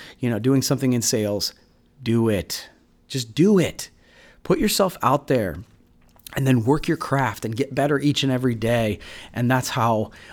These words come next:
um, I think influencers are created. I, this is how successes are created in business. And what I think is interesting, it's, I think, how successes in, in business and in other areas of life, any area of life, fitness, <laughs> right? That's how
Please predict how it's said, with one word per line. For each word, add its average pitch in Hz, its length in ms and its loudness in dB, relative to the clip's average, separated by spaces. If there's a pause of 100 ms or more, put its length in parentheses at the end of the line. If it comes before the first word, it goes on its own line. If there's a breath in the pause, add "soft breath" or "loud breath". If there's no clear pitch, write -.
(120)
um, 101 360 -4
I 104 80 -4
think 110 300 -4
influencers 170 560 2
are 175 100 0
created. 160 400 0
I, 101 80 -2
this - 240 -6
is 117 80 -4
how 104 160 -4
successes 120 580 -2
are 120 60 -2
created 131 340 0
in 117 80 0
business. 139 380 0
And 131 120 2
what 139 120 2
I 151 40 -2
think 220 200 -2
is 151 100 0
interesting, 170 400 -2
it's, 160 200 -6 (200 loud breath)
I 147 100 0
think, 214 220 -4
how 185 280 -2 (180 loud breath)
successes 160 640 -2
in, 147 260 2 (200 loud breath)
in 131 120 2
business 151 380 2
and 127 200 2
in 135 220 0
other 233 240 6
areas 214 300 6
of 165 100 -2
life, 131 240 0
any 226 220 4
area 185 160 4
of 123 100 0
life, 101 220 -6
fitness, - 680 2 (120)
<laughs> - 120 -8
right? 156 320 6 (400 loud breath)
That's 160 240 0
how 180 460 0